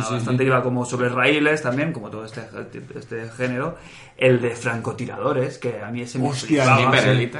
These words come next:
Speaker 4: no.
Speaker 2: Sniper
Speaker 1: No, no, no, era,
Speaker 3: Es
Speaker 1: yo tuve
Speaker 3: verdad,
Speaker 1: Dreamcast.
Speaker 3: es, ese era muy guapo, ese era
Speaker 4: Sí,
Speaker 3: muy
Speaker 4: es
Speaker 3: guapo.
Speaker 4: verdad.
Speaker 1: Sí, sí, era chulo.
Speaker 3: Tenían el, el New Park de la Rambla, el grande en el templo, que hablamos, uno que no tuve cojones a subirme y me, me queda con las ganas y el día que vaya a Japón,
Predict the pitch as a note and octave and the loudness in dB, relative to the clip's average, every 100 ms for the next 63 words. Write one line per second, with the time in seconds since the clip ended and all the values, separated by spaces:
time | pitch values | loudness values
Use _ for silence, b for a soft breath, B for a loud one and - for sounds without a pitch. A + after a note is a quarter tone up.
0 | - G2+ G2 - A2+ C#3 D#3 F#3+ F#3 F3+ | -10 -10 -10 -8 -4 0 2 4 6 10
1 | F3 E3 D3 D3 C#3+ D3 C3 B2 B2 - | 10 10 6 4 4 4 4 2 -2 -6
2 | B2 C3 D3 D#3 E3 F3 D3 B2+ C3 - | -4 2 4 8 8 8 6 6 2 0
3 | - - - - C3 D3+ D#3+ D3 B2 A#2+ | -10 -20 -18 -10 -4 0 2 2 2 0
4 | D3 B2 G#2 G2 B2 B2+ B2 A#2 C3 - | -2 -4 -8 -10 -10 -4 -2 0 0 0
5 | G#2 D#3 C3+ D3 C#3+ C3+ C#3+ C3+ A2+ B | 0 0 0 2 2 0 -2 -2 -4 B
6 | B B _ A#2 B2+ D#3+ E3+ - A#2 A#2 | B B _ 2 4 4 4 2 0 2
7 | A2+ C#3 D#3+ D#3+ A#2+ - A#2 B2 D3+ - | 2 2 0 -2 -2 0 0 0 -2 -8
8 | - - - - G#2 A2 A2 G2+ G2 - | -20 -20 -20 -16 -8 -8 -6 -10 -10 -4
9 | A#2+ A2+ A#2+ A2+ F#2+ G#2+ A2+ B2+ - - | -4 -2 -8 -10 -8 -6 -4 -6 -10 -20
10 | - _ - A#2+ B2 A#2+ B2 B2 B2 A#2+ | -20 _ -6 0 0 2 0 0 0 -2
11 | A#2 - B2 A#2 A#2 G#2+ A#2 A2 G#2+ A2 | -4 -2 -2 -2 -6 -4 -4 -4 -8 -10
12 | F#2+ F2 F2+ G#2+ A2+ A2+ G#2+ F#2+ G2+ A#2+ | -12 -14 -14 -10 -6 -6 -6 -10 -8 -8
13 | A2+ G2 F#2+ G2 A2+ A#2 A2 G#2 G#2 G2+ | -8 -10 -10 -6 -4 -4 -4 -6 -8 -4
14 | B2 D#3 | -4 -4